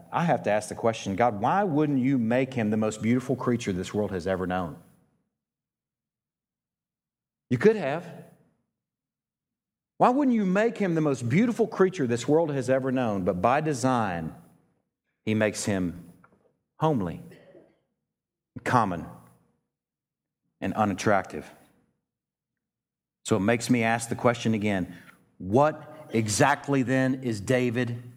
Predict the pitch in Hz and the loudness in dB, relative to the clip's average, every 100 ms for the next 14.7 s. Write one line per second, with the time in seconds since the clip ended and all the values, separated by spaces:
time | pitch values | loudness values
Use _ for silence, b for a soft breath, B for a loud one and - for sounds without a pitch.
0 | - 123 - 117 87 - - _ _ _ | 0 0 0 -4 -4 -6 -20 _ _ _
1 | _ _ _ _ _ _ _ _ _ _ | _ _ _ _ _ _ _ _ _ _
2 | _ _ - 113 107 95 87 98 85 - | _ _ -2 0 0 -2 -4 -4 -4 -4
3 | 92 82 92 80 73 - _ _ _ _ | -6 -4 -4 -4 -8 -12 _ _ _ _
4 | _ 87 87 82 85 78 78 69 - - | _ -10 -10 -6 -6 -4 -4 -4 -8 -20
5 | _ _ _ _ _ _ _ _ _ _ | _ _ _ _ _ _ _ _ _ _
6 | _ _ _ _ _ _ - 104 135 110 | _ _ _ _ _ _ -2 0 0 -2
7 | 101 92 127 110 - 90 87 - - _ | -6 0 2 2 0 -4 -4 -10 -20 _
8 | _ _ _ _ _ _ _ _ _ _ | _ _ _ _ _ _ _ _ _ _
9 | 101 92 107 107 90 82 82 104 104 - | -8 -2 0 0 -2 -6 -4 -2 -2 -2
10 | 90 104 - 92 113 147 151 147 131 - | -4 -4 -6 -6 2 2 2 -2 -4 0
11 | 143 123 104 90 98 - 104 - - 131 | 0 2 -2 -2 -4 -2 -2 -4 -4 -4
12 | - - 127 117 113 113 110 123 117 101 | -4 0 0 2 0 -2 0 2 2 0
13 | 87 - - - - _ _ _ _ _ | -2 -8 -20 -20 -20 _ _ _ _ _
14 | 107 95 82 98 - - | -4 0 2 0 0 -8